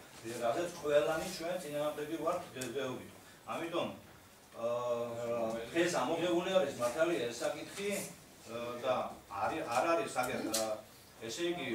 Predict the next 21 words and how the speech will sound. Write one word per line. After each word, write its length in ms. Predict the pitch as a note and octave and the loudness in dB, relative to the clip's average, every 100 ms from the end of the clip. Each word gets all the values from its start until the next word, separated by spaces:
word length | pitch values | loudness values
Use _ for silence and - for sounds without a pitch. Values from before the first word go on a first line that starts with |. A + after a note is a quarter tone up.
| G#2 | -2
ოთხი 320 | A2+ - E3+ | -6 -2 0
ათას 300 | E3+ F3 C3+ | 2 0 0
ორასი 340 | A2 C#3 - | 0 0 0
კვადრატი 380 | E3 D#3 D#3+ D#3+ | 0 2 2 2
და 60 | G3+ | 0
პლუს 380 | G3+ D3 F3 F#3 | 0 0 0 2
ათი 240 | G3 - D#3 | 0 0 2
ათას 280 | F#3+ F#3+ | 4 4
რვაასი 360 | - G3 A3 D#3+ | 4 4 4 2
კვადრატი, 460 | - D#3 D#3+ - G#2 | -2 2 4 2 0
რომელიც 400 | A2 C3+ C#3 D3+ | -4 -4 -4 0
არის 240 | D3+ E3+ | 0 0
მოცემული 460 | C3+ C#3 D3+ D#3+ E3+ | -6 -6 -6 -6 -6
დოკუმენტით, 720 | C#3 D3 D3 - - - - - - - - | -6 -6 -6 -6 -10 -14 -16 -16 -20 -20 -14
რომელიც 420 | G#2+ A2 B2+ D3 | -8 -4 -4 -6
მო-, 220 | - D#3+ | -6 -6
მოგვივიდა 480 | B2 B2 C3 C#3 D3 | -4 -6 -6 -4 -2
და 160 | F3 F3+ | 2 2
გავეცანით 640 | B2+ A#2+ D3 - - - | 4 2 2 0 -4 -4
რა. 140 | D#3+ D#3+ G#2 - - - - - - - - | -4 -2 -2 -8 -16 -20 -18 -16 -12 -12 -12
ა, 140 | - | -8